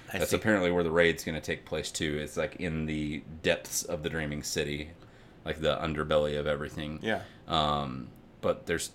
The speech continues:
Speaker 2: so much content in both of those locations and everything. It's like they're throwing two expansions to, at you at once,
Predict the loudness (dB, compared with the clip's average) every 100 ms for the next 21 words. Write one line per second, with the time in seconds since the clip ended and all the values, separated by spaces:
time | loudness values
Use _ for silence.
0 | -12 -6 -2 2 4 4 0 -4 -6 -4
1 | -2 0 0 -2 2 4 4 0 0 2
2 | 2 0 0 0 -2 -2 -2 -4 -4 -4
3 | -4 -6 -6 -6 -4 -4 -4 -4 -2 0
4 | 0 -2 -4 -4 -4 -4 -4 -4 -6 -6
5 | -6 -2 -2 0 -2 -2 -4 -6 -8 -6
6 | -8